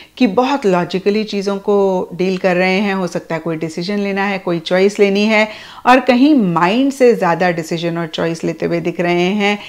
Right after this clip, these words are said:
कहीं जो भी हो, एक फेयर एनर्जीज भी मिड अप्रैल में रहती हुई दिख रही हैं। आपको ऐसा नहीं लगेगा स्कॉर्पियोज कि आपके साथ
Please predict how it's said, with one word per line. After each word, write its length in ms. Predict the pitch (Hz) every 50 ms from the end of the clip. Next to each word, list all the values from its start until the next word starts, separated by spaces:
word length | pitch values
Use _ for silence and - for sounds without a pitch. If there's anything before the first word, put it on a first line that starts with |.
| - - - _ -
कहीं 440 | 277 262 277 330 349 370 370 330 -
जो 280 | - 247 254 262 269
भी 260 | 226 226 302 330 330 294
हो, 280 | 254 254 254 254 254 262
एक 180 | 302 311 -
फेयर 460 | - - - - 269 285 311 330 339
एनर्जीज 800 | 320 - 233 214 208 208 208 190 185 226 233 240 220 190 175 160
भी 540 | 165 170 202 240 254 262 240 196 170 156 - _ - 165
मिड 260 | 180 202 220 185 196
अप्रैल 300 | 175 170 - 175 170 165
में 120 | 165 170
रहती 260 | 170 170 165 165 175
हुई 120 | 165 165 165
दिख 180 | 165 160 160
रही 340 | 175 170 170 170 170 175 196
हैं। 280 | 208 190 180 175 165 - - - - - - - -
आपको 320 | 220 220 220 214 - 311
ऐसा 360 | 269 220 208 214 214 294 302
नहीं 200 | 294 285 262 240
लगेगा 380 | 214 190 175 180 175 175 175 170
स्कॉर्पियोज 520 | 170 - 180 175 175 - 175 175 175 -
कि 80 | - 196
आपके 300 | 170 170 175 - - 214
साथ 200 | 214 208 196